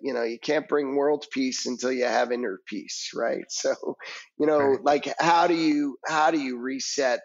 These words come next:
Speaker 1: How do you calm down? Whether that's breathing, meditation, going for a walk with your dog, a-, and I do all of those. I think that's really important. Number two, I think it's good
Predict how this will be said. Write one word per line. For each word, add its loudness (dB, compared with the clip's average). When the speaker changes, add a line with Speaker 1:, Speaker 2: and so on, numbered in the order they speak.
Speaker 1:
How -2
do -2
you -6
calm 0
down? 0
Whether 0
that's 2
breathing, 2
meditation, 2
going 4
for 2
a 4
walk 2
with 0
your 0
dog, 4
a-, -2
and 2
I 4
do -2
all 0
of -10
those. -8
I -4
think -6
that's -2
really -4
important. -8
Number 2
two, 2
I 4
think -2
it's -2
good 2